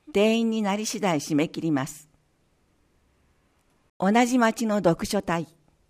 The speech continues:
岩出第二中学校読書部の皆さんによるお話会です。日時は七月三十日火曜日、午後一時三十分から。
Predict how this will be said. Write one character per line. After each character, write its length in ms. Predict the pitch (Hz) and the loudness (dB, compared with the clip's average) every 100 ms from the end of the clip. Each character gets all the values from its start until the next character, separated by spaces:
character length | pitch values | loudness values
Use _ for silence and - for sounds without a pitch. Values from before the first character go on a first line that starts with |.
| _ _ _ _ _ _ _ _ _ | _ _ _ _ _ _ _ _ _
岩 240 | 202 247 220 | 2 4 6
出 140 | 180 | 4
第 220 | 165 185 | 2 2
二 140 | 233 226 | 2 -2
中 260 | - 240 | -2 0
学 240 | 208 180 - | 2 0 -2
校 180 | 160 151 | 0 2
読 300 | 139 147 208 | 0 -2 -4
書 160 | 220 | -4
部 120 | 190 180 | -2 0
の 120 | 147 | 0
皆 200 | 139 196 | 0 -2
さ 160 | 196 | -4
ん 140 | 170 135 | -2 -2
に 80 | 131 | -4
よ 120 | 123 | -6
る 140 | 120 - | -10 -6
お 80 | 147 | -4
話 380 | 185 185 185 - | -2 -4 -6 -6
会 200 | 143 101 | -6 -6
で 140 | 127 | -10
す。 180 | - - _ _ _ _ _ _ _ _ _ _ - | -18 -20 _ _ _ _ _ _ _ _ _ _ -6
日 320 | 208 226 208 | -4 -4 -4
時 160 | 151 135 | -2 -4
は 160 | - _ _ _ _ _ | -4 _ _ _ _ _
七 300 | 180 190 214 | -2 0 0
月 260 | 220 220 208 | -2 -4 -8
三 320 | 208 208 220 | -4 -2 -2
十 200 | 208 214 | -2 -2
日 300 | 160 151 - | -2 -4 -10
火 200 | - 175 | -4 -2
曜 240 | 196 180 | 0 -2
日、 180 | 117 - _ _ _ _ _ _ - | -4 -10 _ _ _ _ _ _ -6
午 160 | 208 208 | 0 2
後 160 | 180 | 2
一 260 | 139 - 214 | -2 -6 -6
時 120 | 196 | -6
三 260 | 190 170 214 | -4 -4 -2
十 160 | 214 | -4
分 320 | 208 190 165 123 | -4 -2 -2 -2
か 160 | 104 | -6
ら。 140 | 101 | -10